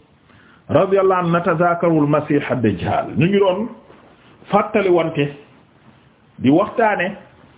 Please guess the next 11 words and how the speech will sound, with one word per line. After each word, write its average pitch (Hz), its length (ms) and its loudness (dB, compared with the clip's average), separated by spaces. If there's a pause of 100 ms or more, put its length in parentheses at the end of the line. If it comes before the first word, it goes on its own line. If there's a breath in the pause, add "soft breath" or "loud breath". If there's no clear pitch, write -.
(540)
l'antéchrist, 185 840 0 (680)
le 165 220 6
plus 190 200 0
grand 180 280 2
menteur 170 520 2
de 160 120 2
tous 175 240 2
les 156 180 2
temps, 139 420 -2
di 156 120 6
Masih 139 340 0